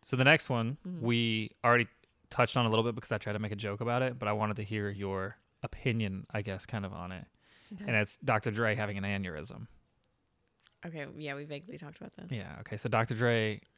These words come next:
Speaker 1: had an aneurysm.
Speaker 2: Okay.
Speaker 1: And I think it has to do with his ongoing divorce where
Speaker 2: Aren't you,
Speaker 1: it
Speaker 2: aren't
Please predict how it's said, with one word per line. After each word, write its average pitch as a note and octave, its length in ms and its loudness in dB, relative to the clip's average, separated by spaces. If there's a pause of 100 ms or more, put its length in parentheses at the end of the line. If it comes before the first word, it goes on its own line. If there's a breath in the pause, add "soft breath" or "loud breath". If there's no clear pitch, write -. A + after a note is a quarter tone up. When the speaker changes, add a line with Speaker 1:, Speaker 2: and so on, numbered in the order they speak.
Speaker 1:
had A2 220 2
an A2+ 80 2
aneurysm. G2 680 -2 (120)
Speaker 2:
Okay. D#3+ 200 -12 (200)
Speaker 1:
And A2+ 120 -4
I B2 500 8
think G2 400 -4 (180)
it - 80 -4
has G#2+ 200 -2
to B2 80 -4
do G#2 220 -2
with G2+ 160 -6
his G#2+ 200 -6
ongoing G#2 420 -4
divorce G2+ 680 -4 (100)
where G#2 140 -2
Speaker 2:
Aren't A#3 180 -2
you, A#3+ 160 -4
Speaker 1:
it - 140 -10
Speaker 2:
aren't G#3 200 -4